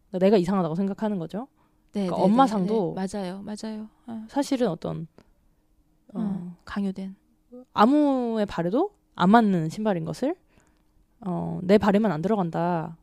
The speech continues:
Speaker 1: 나는 왜 이럴까?" 이렇게 자책을 하게 되는 면이
Speaker 2: 네,
Speaker 1: 있는
Speaker 2: 네,
Speaker 1: 거죠.
Speaker 2: 예,
Speaker 1: 그래서
Speaker 2: 예.
Speaker 1: 그런데, 어, 모성애라는 거는 발명됐어요. 그래서
Speaker 2: 음.
Speaker 1: 엄마가 자녀한테
Speaker 2: 음.
Speaker 1: 어떤 방식의 모성을 가지고 사랑을 가지고 하는 것이라는 담론이 형성된 지 얼마 안 됐거든요.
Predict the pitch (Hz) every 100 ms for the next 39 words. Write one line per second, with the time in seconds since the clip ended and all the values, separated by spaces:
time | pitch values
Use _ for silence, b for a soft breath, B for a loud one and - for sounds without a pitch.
0 | _ - 175 214 170 180 156 - - 160
1 | 175 - 170 294 294 240 196 170 160 156
2 | 202 165 185 160 185 196 170 185 185 202
3 | B B B 220 214 208 208 202 170 156
4 | 233 226 _ - - - 185 190 247 320
5 | 285 247 214 185 170 165 180 185 156 156
6 | b b b b - - 180 247 311 190
7 | - 160 175 196 160 180 _ 214 185 269
8 | 220 160 190 _ _ - 208 180 233 254
9 | - 170 202 202 180 226 240 175 233 202
10 | 196 - 180 185 247 190 170 - 190 175
11 | 165 160 170 180 165 - 165 - 175 254
12 | 285 269 269 233 - 160 175 170 226 240
13 | 214 170 165 - 180 170 165 170 170 196
14 | 180 185 202 180 240 285 262 208 180 170
15 | 208 139 196 - - 165